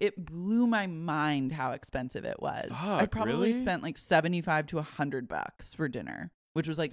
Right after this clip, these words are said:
Speaker 1: two
Speaker 2: Damn.
Speaker 1: glasses of wine, an appetizer, and, like, a fucking entree, like a soup and an entree
Speaker 2: You're like,
Speaker 1: or something.
Speaker 2: you're like, "Two glasses of wine, <laughs> a seven-course meal,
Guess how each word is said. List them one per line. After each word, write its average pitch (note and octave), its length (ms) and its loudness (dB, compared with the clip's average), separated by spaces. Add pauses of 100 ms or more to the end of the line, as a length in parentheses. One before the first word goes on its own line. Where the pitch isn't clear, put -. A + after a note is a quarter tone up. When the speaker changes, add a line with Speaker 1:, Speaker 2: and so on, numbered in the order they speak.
Speaker 1:
two B2 140 -6
Speaker 2:
Damn. F3 160 0
Speaker 1:
glasses D3+ 440 0
of D#3+ 120 -4
wine, C#3 560 0 (320)
an D#3 100 2
appetizer, C#3+ 960 0
and, C3+ 280 2
like, C#3 420 -4 (1200)
a C#3+ 100 0
fucking C3 640 2
entree, - 560 -4 (240)
like D#3+ 120 0
a C#3 40 0
soup - 540 -4
and D3 100 2
an C3 120 0
entree B2 140 -2
Speaker 2:
You're C3 100 2
like, A#2 200 4
Speaker 1:
or - 40 -8
something. - 420 -6
Speaker 2:
you're A2+ 140 -4
like, G#2 220 -6 (140)
"Two C#3+ 140 -8
glasses A#2+ 420 2
of D3 160 -2
wine, A#2 480 0 (100)
<laughs> - 80 -14
a B2 40 -10
seven-course B2 720 -4
meal, G2+ 520 -6